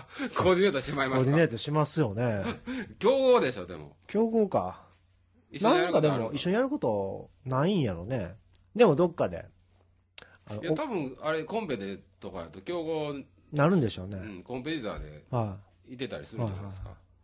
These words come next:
Speaker 1: マイケル・ソーキンスタジオが。
Speaker 2: はいはいはい。
Speaker 1: 安藤忠雄建築事務所の
Speaker 2: うん。
Speaker 1: 相手として。
Speaker 2: 僕らどっちにつくか迷いますよね。
Speaker 1: いえ、僕は完全に岡崎誠につきますよ。
Speaker 2: あ、そうっすか？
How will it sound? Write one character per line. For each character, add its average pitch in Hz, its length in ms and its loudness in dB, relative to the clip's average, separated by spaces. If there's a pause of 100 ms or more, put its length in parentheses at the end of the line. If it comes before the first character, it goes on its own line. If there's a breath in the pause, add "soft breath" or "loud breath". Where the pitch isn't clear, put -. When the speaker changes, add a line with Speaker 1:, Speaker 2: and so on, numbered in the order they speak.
(600)
Speaker 1:
マ 101 160 -4
イ 92 60 -6
ケ 98 140 -8
ル・ 90 120 -10
ソ 87 160 -12
ー 85 60 -12
キ 87 120 -14
ン 82 80 -14
ス - 100 -14
タ 82 140 -12
ジ 73 100 -18
オ 69 80 -20
が。 62 100 -20 (600)
Speaker 2:
は 127 140 -2
い 120 40 0
は 107 40 -4
い 98 40 -6
は 104 60 -4
い。 107 120 -4
Speaker 1:
安 95 40 -8
藤 90 140 -8
忠 87 240 -10
雄 85 60 -14
建 87 200 -16
築 82 160 -16
事 82 60 -14
務 82 160 -16
所 - 80 -20
の 69 80 -20 (160)
Speaker 2:
う - 20 -12
ん。 98 500 -10 (280)
Speaker 1:
相 80 140 -16
手 76 100 -20
と 80 120 -20
し - 120 -20
て。 - 80 -20 (340)
Speaker 2:
僕 151 180 -2
ら 147 60 4
ど 127 140 0
っ 123 40 -2
ち - 160 0
に 196 80 4
つ - 120 -8
く 127 100 -6
か 113 80 -2
迷 123 240 4
い 123 60 2
ま 120 120 -2
す 110 140 -6
よ 87 80 -6
ね。 82 240 -12 (100)
Speaker 1:
い 170 100 -4
え、 190 120 6
僕 175 260 0
は 175 180 0
完 160 200 2
全 139 100 -2
に 131 60 -2
岡 117 180 -2 (220)
崎 90 220 -12
誠 - 0 -
に - 0 -
つ - 0 -
き - 20 -12
ま - 80 -
す 90 80 -10
よ。 - 120 -4
Speaker 2:
あ、 160 40 2
そ 196 120 0
う - 20 2
っ - 20 -4
す 170 120 -8
か？ 165 260 0